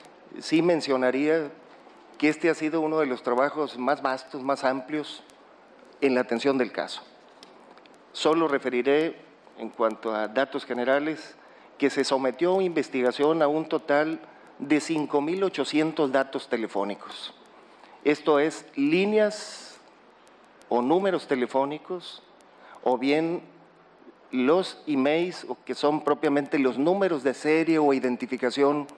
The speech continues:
de aparatos de telefonía celular.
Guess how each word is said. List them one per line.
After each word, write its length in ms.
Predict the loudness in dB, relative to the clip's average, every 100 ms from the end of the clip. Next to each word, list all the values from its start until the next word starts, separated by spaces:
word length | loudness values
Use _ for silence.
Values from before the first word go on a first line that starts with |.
| -20 -20 -20 -20 -20 -6
de 160 | 0
aparatos 960 | 0 2 2 0 0 -6 -8 -8 -16 -20 -20 -20 -8
de 140 | -4
telefonía 580 | -2 -4 -4 -4 0 -2
celular. 420 | -2 -10 -10 -14